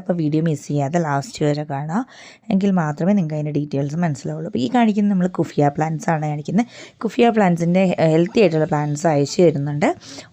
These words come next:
ഒരു പ്ലാന്റിന് റേറ്റ് വരുന്നത് എൺപത്തിയഞ്ച് രൂപയാണ് കേട്ടോ. ഹെൽത്തി ആയിട്ടുള്ള, അത്യാവശ്യം വളർന്നിട്ടുള്ള പൂക്കളോട് കൂടിയിട്ടുള്ള ചെടികളായിരിക്കും കുഫിയയുടെ നിങ്ങൾക്ക് അയച്ചു തരാൻ പോകുന്നത് കേട്ടോ. നമുക്ക് ഗാർഡനിൽ ബോർഡർ പോലെയൊക്കെ സെറ്റ് ചെയ്യാനൊക്കെ ആയിട്ടുള്ള നല്ല അടിപൊളി പ്ലാന്റ്സ് ആണ് ഈ കുഫിയ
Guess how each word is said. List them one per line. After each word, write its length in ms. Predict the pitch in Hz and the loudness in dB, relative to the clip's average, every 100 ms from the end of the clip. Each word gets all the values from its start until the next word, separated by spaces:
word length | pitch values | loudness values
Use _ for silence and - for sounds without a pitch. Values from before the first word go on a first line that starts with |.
| - | 2
ഒരു 100 | 247 | 2
പ്ലാന്റിന് 340 | 208 165 185 202 190 | 2 2 0 2 2
റേറ്റ് 320 | 156 156 196 | 2 2 4
വരുന്നത് 340 | 170 147 160 202 | 6 4 2 2
എൺപത്തിയഞ്ച് 600 | 170 175 196 185 190 208 165 | 2 2 2 2 2 2 2
രൂപയാണ് 320 | 151 147 143 | 2 0 0
കേട്ടോ. 140 | 151 170 | 0 2
ഹെൽത്തി 220 | 196 202 170 | 2 2 2
ആയിട്ടുള്ള, 260 | 151 147 240 | 2 0 0
അത്യാവശ്യം 360 | - 151 262 311 - - - 208 | 0 -2 -4 -8 -12 -20 -4 2
വളർന്നിട്ടുള്ള 500 | 220 233 185 170 190 | 4 2 2 2 2
പൂക്കളോട് 400 | 247 233 220 208 165 | 2 2 2 4 2
കൂടിയിട്ടുള്ള 340 | 156 151 160 156 | 0 -2 -2 0
ചെടികളായിരിക്കും 600 | 147 143 151 156 160 254 277 185 | 0 0 -2 -2 -4 -6 -2 -2
കുഫിയയുടെ 420 | - 151 143 220 | 0 0 2 0
നിങ്ങൾക്ക് 260 | 254 165 - | -2 -2 0
അയച്ചു 220 | 220 170 151 | 0 2 0
തരാൻ 180 | 151 151 | 0 -6
പോകുന്നത് 300 | 143 147 147 185 | -8 -6 -2 0
കേട്ടോ. 200 | 190 170 - - - - | 0 -6 -8 -20 -10 -4
നമുക്ക് 240 | 170 - 202 | -4 0 2
ഗാർഡനിൽ 380 | 175 151 156 190 | 2 2 0 2
ബോർഡർ 280 | 190 156 156 156 | 4 4 2 2
പോലെയൊക്കെ 340 | 147 143 151 151 | 2 2 -2 -4
സെറ്റ് 220 | - - | -6 -2
ചെയ്യാനൊക്കെ 440 | 143 143 139 139 139 | 0 0 -2 -4 -4
ആയിട്ടുള്ള 320 | 139 147 147 254 - - - - | -4 -4 -4 -4 -6 -18 -16 -6
നല്ല 120 | 151 156 | -4 -4
അടിപൊളി 360 | 156 202 202 165 | -2 0 2 2
പ്ലാന്റ്സ് 360 | 165 151 147 151 139 | 0 -2 -4 -4 -2
ആണ് 140 | 208 320 202 | -2 -4 -6
ഈ 20 | 180 | -4
കുഫിയ 260 | 151 147 | -4 -4